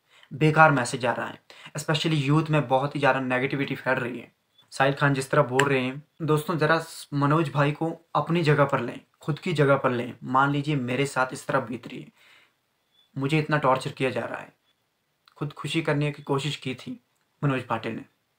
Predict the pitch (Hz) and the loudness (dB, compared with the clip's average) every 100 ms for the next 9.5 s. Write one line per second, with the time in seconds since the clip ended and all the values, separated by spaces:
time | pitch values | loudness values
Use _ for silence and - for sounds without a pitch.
0 | _ _ _ - 147 151 131 127 127 - | _ _ _ -18 -8 0 2 2 -2 -8
1 | - _ _ - - 139 127 127 123 123 | -14 _ _ -16 -6 2 2 2 -2 -6
2 | 117 139 131 120 120 117 - _ _ _ | -4 -2 0 -2 -4 -8 -12 _ _ _
3 | _ _ _ 147 160 127 127 147 143 143 | _ _ _ -2 0 6 6 6 2 0
4 | 143 143 - 135 - 143 135 143 147 139 | -2 -4 -4 -4 0 0 2 0 0 0
5 | 127 127 127 143 135 117 123 127 147 _ | 0 -2 -2 -2 -2 -4 -6 -8 -10 _
6 | _ _ 147 156 147 - 156 147 135 131 | _ _ -10 -2 -2 4 6 6 4 2
7 | 127 123 - 131 120 120 - 113 - _ | 2 0 -4 -6 -6 -8 -8 -12 -12 _
8 | _ _ 139 139 143 139 156 147 143 - | _ _ -4 0 0 0 0 -2 -4 -6
9 | 139 143 139 127 | -6 -4 -4 -6